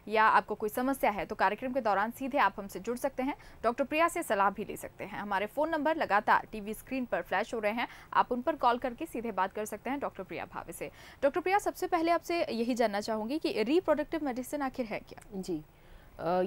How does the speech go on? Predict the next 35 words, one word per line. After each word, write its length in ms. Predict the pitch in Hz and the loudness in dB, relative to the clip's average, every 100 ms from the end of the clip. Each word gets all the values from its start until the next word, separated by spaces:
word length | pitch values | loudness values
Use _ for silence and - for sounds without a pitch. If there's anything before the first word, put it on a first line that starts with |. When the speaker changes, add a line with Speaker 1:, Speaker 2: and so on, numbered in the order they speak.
| 185 | 2
Speaker 2:
ये 140 | 254 | 2
आजकल, 600 | 262 196 - - 247 240 | 6 4 2 0 0 0
अ, 220 | 196 190 196 | 4 4 6
जब 280 | 208 208 | 4 2
हम 240 | 226 220 214 | 2 2 2
रिप्रोडक्टिव 640 | 190 185 - 208 202 226 | 2 0 0 0 0 2
मेडिसिन 300 | 214 196 220 | 2 2 0
स्पेशलिस्ट 560 | 208 196 185 214 208 - | 0 2 2 2 -2 -2
की 60 | |
बात 240 | 202 185 - | 6 6 6
करते 240 | 196 - | -2 0
हैं 280 | 196 196 190 | -2 2 2
या 120 | 190 | 4
रिप्रोडक्टिव 520 | 185 180 185 190 214 | 4 2 0 0 2
मेडिसिन 300 | 202 180 208 | 2 2 2
विभाग 280 | 196 180 202 - | 2 4 2 2
की 60 | |
बात 240 | 208 190 - | 6 6 6
करते 260 | 196 - | -2 0
हैं, 120 | 214 240 - - - - | -4 -4 -12 -20 -12 2
तो 140 | 240 | 4
ये 180 | 226 254 | 8 6
प्रश्न 640 | 247 247 240 262 269 262 202 | 8 4 4 0 2 2 0
सबसे 280 | 226 - | -2 2
पहले 240 | 254 240 254 | 4 6 6
आता 240 | 214 214 | 4 4
है 120 | 247 | -2
कि 120 | 285 302 | 4 6
आखिर 320 | 208 - 262 | 6 4 0
ये 80 | 269 | 2
रिप्रोडक्टिव 480 | 220 226 226 247 | 2 2 2 2
मेडिसिन 320 | 233 226 - 220 | 2 0 0 0
है 240 | 202 208 | 6 6
क्या? 220 | - 156 - - | 6 2 0 -10
Speaker 1:
हम्म। 120 | - | -8